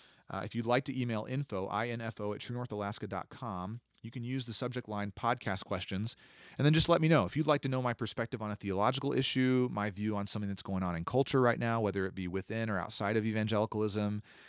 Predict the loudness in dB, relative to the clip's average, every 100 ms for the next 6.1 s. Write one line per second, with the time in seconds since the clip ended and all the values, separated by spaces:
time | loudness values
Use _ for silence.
0 | -10 -2 4 4 4 4 6 6 4 4
1 | 4 2 -4 -4 -6 -2 0 0 -2 -2
2 | 0 0 0 0 0 0 -2 -2 -2 -2
3 | -6 -4 -4 -2 2 4 4 6 8 8
4 | 6 4 2 0 0 0 0 -2 -2 0
5 | 0 -2 -2 -4 -4 -6 -8 -8 -8 -10